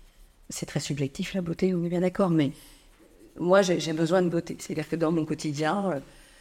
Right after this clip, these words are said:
dans mon travail, j'ai besoin de ça. J'ai été élevée par des parents artistes, tous les deux. Euh, donc, c'était partie prenante dans tout,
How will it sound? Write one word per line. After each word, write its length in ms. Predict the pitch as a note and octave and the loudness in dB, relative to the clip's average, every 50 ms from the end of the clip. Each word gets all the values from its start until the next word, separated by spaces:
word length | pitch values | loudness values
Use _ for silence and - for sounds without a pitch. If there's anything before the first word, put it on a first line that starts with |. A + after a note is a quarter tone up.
| - - _ - | -20 -20 _ -2
dans 80 | D#3+ D#3+ E3 | 0 0 0
mon 80 | D#3+ D#3 | 0 0
travail, 540 | D#3+ - D#3+ C#3+ D#3 E3 F#3 F#3+ F3+ E3 - | 0 0 0 2 2 2 2 0 0 -2 -2
j'ai 160 | D#3+ D#3 D#3 | -4 -4 -4
besoin 240 | D3+ D3+ D3+ D#3 D3 | -4 -4 -6 -6 -6
de 60 | D3+ | -6
ça. 300 | - - G3+ A3 B3 B3+ - | -4 -2 -2 0 0 -2 -2
J'ai 120 | F3 E3 D#3+ | -2 -2 -2
été 160 | D#3+ - E3+ | 0 0 0
élevée 200 | D#3+ D#3 D#3+ E3+ | 0 2 0 0
par 160 | - D#3+ C#3+ | 0 0 -2
des 80 | - C#3+ | -2 -4
parents 300 | - C3+ C#3 E3 D#3 D#3+ | -4 -4 -4 -4 -4 -6
artistes, 540 | D3 - - - - A#3 - - - - - _ | -6 -6 -6 -4 -4 -4 -4 -6 -12 -20 -20 _
tous 140 | - - F#3 | -4 -2 0
les 120 | E3 D#3+ | 0 0
deux. 140 | D3 D#3 E3 - - - _ _ _ _ _ _ _ _ _ _ _ - | -2 -4 -8 -10 -12 -20 _ _ _ _ _ _ _ _ _ _ _ -4
Euh, 320 | C#3+ C#3+ C#3 C#3 C#3+ C#3 C#3 | -2 0 0 0 -2 -2 -2
donc, 240 | C3 F3 F3 E3 - | 0 2 2 2 2
c'était 760 | - C3 B2 - C3+ C3+ C3+ - - - - - - - - - - - - | -2 -4 -2 0 0 0 0 -2 -4 -6 -6 -6 -6 -6 -8 -8 -10 -6 -6
partie 260 | D3+ - - - E3 | -6 -6 -2 -4 -4
prenante 400 | - - - C#3+ D3 E3 F3 D#3 | -2 0 -2 0 0 0 0 -2
dans 140 | D3 D#3 D#3 | -2 -4 -8
tout, 240 | - - - B3+ | -6 -4 -4 -4